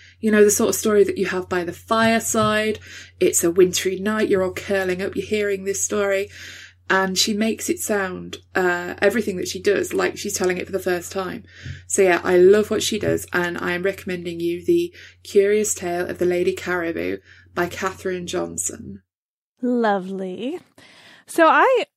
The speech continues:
Speaker 2: picked a Y A book. Uh, well, it's technically a two-book series, a duology. And the first is Winter Song by S J Jones. And I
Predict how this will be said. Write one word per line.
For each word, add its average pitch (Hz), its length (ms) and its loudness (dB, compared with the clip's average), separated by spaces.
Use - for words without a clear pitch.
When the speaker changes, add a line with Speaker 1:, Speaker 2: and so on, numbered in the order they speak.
Speaker 2:
picked 285 260 -2
a 285 80 4
Y 226 140 2
A 208 220 0
book. 185 240 -6
Uh, 254 180 6
well, 269 160 8
it's 262 160 2
technically 311 560 -2
a 233 140 -2
two-book 226 280 -2
series, 196 320 -6
a 226 60 -6
duology. 185 760 -4
And 262 180 2
the 262 80 2
first - 460 -4
is 247 180 -4
Winter 269 440 -2
Song 175 680 -6
by 202 400 -2
S 277 300 -4
J 240 280 -2
Jones. 180 760 -8
And 294 580 2
I 370 640 4